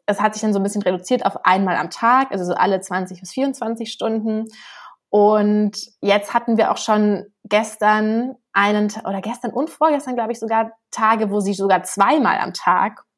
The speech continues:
gemacht hat. <laughs> Klein, also immer nur das kleine Geschäft war ein Problem. Und jetzt sind wir wirklich sehr, sehr happy und sie geht auch schon, also der Hund muss sich ja so binden an die Menschen, um dann auch das Vertrauen zu haben, mit dem über die Straße zu gehen und so von selber spazieren zu gehen, weil er eben das Gefühl haben muss, da ist jemand,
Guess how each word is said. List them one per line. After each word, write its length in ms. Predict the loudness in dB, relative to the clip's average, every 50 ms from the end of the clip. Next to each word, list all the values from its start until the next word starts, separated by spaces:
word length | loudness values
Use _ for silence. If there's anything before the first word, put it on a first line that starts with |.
| _ _ _ _
gemacht 540 | -4 -2 2 2 2 2 0 -2 -6 -4 -2
hat. 280 | -2 -2 -2 -4 -6 -10
<laughs> 280 | _ _ _ _ _ _
Klein, 400 | -2 0 2 2 4 2 0 0
also 160 | 0 -2 0 0
immer 120 | 2 2
nur 100 | 2 2
das 100 | 0 -2
kleine 420 | -4 -4 -2 0 0 0 -2 -2
Geschäft 440 | -4 -8 -4 -2 -2 -2 -2 -2 -2
war 80 | -4 -2
ein 120 | -2 -6
Problem. 520 | -8 -12 -10 -6 -4 -2 0 0 -2 -4 -8 _ -20 -20 -20 -18 -18 -18 -18 -18 -18 -20 -4
Und 380 | 2 4 4 4 4 2 2 2
jetzt 180 | 0 0 0 2
sind 100 | 2 2
wir 160 | 2 2 0
wirklich 220 | -2 -4 -4 0
sehr, 160 | 2 2 4
sehr 120 | 4 2 2
happy 360 | 2 0 0 0 -2 -2 0
und 120 | 0 0
sie 120 | -2 -4 -2
geht 240 | 0 -2 0 0 0
auch 100 | -2 -2
schon, 180 | -2 -2 0
also 240 | 2 2 4 2 2 0 -6 -20 _ _ _ _ _ _ _ _ -20 -20 _ _ _ -4
der 140 | 0 0 2
Hund 140 | 2 2 2
muss 120 | 0 0 -2
sich 100 | -6 -8
ja 80 | -6 -6
so 80 | -2
binden 420 | 0 2 4 4 4 2 0 -2 -2
an 180 | -2 0 0
die 100 | 0 0
Menschen, 460 | 0 0 0 -2 -4 -4 -6 -6 -4
um 140 | -2 -2 0
dann 140 | 0 0 -2
auch 100 | -2 -4
das 160 | -4 -6 -10
Vertrauen 460 | -10 -10 -6 2 4 4 4 4 2
zu 160 | -2 -6 -4 -2
haben, 420 | 0 0 0 0 0 -2 -4 -6 -8 -14 -20 _
mit 160 | -14 -14 -10 -8
dem 100 | -8 -6
über 100 | -4 -6
die 80 | -6
Straße 500 | -6 -6 0 4 4 4 4 2 0 -6
zu 160 | -6 -6 -6
gehen 440 | -2 0 2 2 4 4 4 2 0
und 260 | -2 -4 -4 -6 -6 -6
so 180 | -6 -6 -6
von 260 | -4 -4 -4 -4 -2 2
selber 360 | 2 4 4 4 4 2 0
spazieren 580 | 0 -4 -6 -10 -6 0 2 2 2 2 0
zu 140 | -2 -6 -6
gehen, 260 | -2 0 2 2 2
weil 100 | 2 2
er 80 | 2 0
eben 100 | 0 -2
das 100 | -4 -8
Gefühl 280 | -10 -8 -6 -4 0 2
haben 180 | 2 2 2 2
muss, 200 | 0 0 0 0
da 80 | 0 0
ist 220 | 2 0 -2 -2
jemand, 360 | 0 0 2 2 0 0 -4